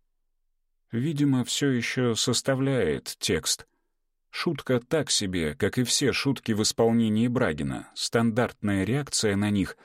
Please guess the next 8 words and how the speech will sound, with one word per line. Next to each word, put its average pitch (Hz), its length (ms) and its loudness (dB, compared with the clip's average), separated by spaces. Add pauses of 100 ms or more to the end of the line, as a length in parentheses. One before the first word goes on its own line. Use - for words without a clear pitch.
(280)
отсутствие 98 720 -2
реакции. 95 680 -2 (380)
В - 80 -6
самых 98 480 -2
шоколадных 101 800 -2
случаях — 101 600 0 (280)
лёгкое 131 480 2
похмыкивание. 80 880 -2